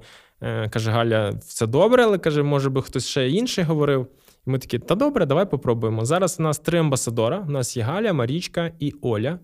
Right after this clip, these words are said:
Оля з Франківська, Марічка з Вінниці. І зараз вже майже в-, в-, купи-, кажу, купили, знайшли амбасадора з Харкова. Для нас важливо, щоб ще з цієї території теж, е, хтось розказував.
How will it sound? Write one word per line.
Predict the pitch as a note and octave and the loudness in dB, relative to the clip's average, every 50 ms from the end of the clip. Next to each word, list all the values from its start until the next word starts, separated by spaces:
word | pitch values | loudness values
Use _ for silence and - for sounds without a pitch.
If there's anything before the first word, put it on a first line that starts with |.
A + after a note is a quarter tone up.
| _ _ | _ _
Оля | - D3+ C#3+ C#3 C3 | 0 0 2 2 0
з | - | -2
Франківська, | - C#3+ C3 B2 - - D#3 C3+ - - B2+ | -2 -2 -4 -2 -2 -2 -4 -4 -4 -4 -4
Марічка | B2 B2 C3 C3+ C3 - - A#2 | -2 -2 -2 -2 -4 -4 -4 -4
з | A2 A2+ | -4 -2
Вінниці. | B2 C3+ D#3 F#3 G#3+ G#3+ - A#3 A3 - - - - _ - | -2 -2 -2 -2 -2 -2 -4 -6 -6 -6 -12 -20 -20 _ -6
І | C3 | -2
зараз | B2 C#3+ E3 F#3+ F#3 D#3+ | 0 2 2 2 2 0
вже | D3 D3+ D3+ D3+ D3 C#3+ | 0 0 2 2 2 2
майже | C#3 C3 C3+ C#3 C#3+ D3 D3 C#3 C3 C3 C#3 D3+ D#3 | 2 0 0 2 2 2 2 2 0 0 0 0 0
в-, | D3 B2+ A#2+ B2+ B2+ | 0 0 -2 -2 -2
в-, | A#2 A2+ | -4 -4
купи-, | - - A2+ - - C#3+ C#3+ G2+ A#2 - | -6 -6 -4 -2 0 0 0 0 -4 -8
кажу, | - - - G#2+ - A2+ | -8 -8 -8 -6 -6 -8
купили, | - - A#2 - - B2 A2+ A2 G#2+ - - - - _ _ | -10 -12 -10 -8 -6 -6 -4 -6 -8 -10 -14 -20 -20 _ _
знайшли | - B2+ B2+ A#2 - - - C3+ C3 D3 D#3+ F3 F3+ F3 E3+ E3 E3 D#3+ D3+ D3+ D3 C#3+ C#3+ G2 | -4 -4 -4 -4 -4 -2 -2 0 0 0 0 0 0 0 0 0 0 0 0 0 0 -2 -2 -2
амбасадора | A#2+ C3 B2 A#2+ A2+ - - A#2+ B2+ C#3+ D3+ C#3+ A#2+ | -2 -2 -2 -2 -2 -2 -4 -2 0 0 0 0 0
з | - - | -2 -2
Харкова. | - - A2+ G#2 - - G#2+ F#2+ - - - | -2 -2 -2 -2 -2 -4 -8 -8 -8 -8 -4
Для | B2 B2+ C3+ | -2 0 0
нас | C#3 C3+ B2+ - | 0 0 0 0
важливо, | B2+ C3 C3+ D3 D#3 D#3 D3 C3+ | 0 0 0 2 2 2 2 2
щоб | - - B2 | 0 -2 -4
ще | - - C3 | -2 -2 -4
з | A#2+ - - - | -4 -4 -6 -4
цієї | - C3+ C#3 D#3+ F3+ F#3 | -2 0 0 2 2 0
території | F3 - D3+ C#3 C#3 - C#3+ C3+ C3 B2 B2 | 0 0 -2 -4 -2 -2 -2 0 0 0 0
теж, | B2 - C#3+ D3 C#3+ - - B2 | 0 -2 -2 -2 -4 -4 -4 -4
е, | A#2 | -4
хтось | A2+ - - C3+ B2+ - - | -4 -4 -4 -4 -4 -2 -4
розказував. | A#2 - - - G#2+ G2 F#2+ - - | -4 -6 -4 -4 -4 -4 -4 -6 -10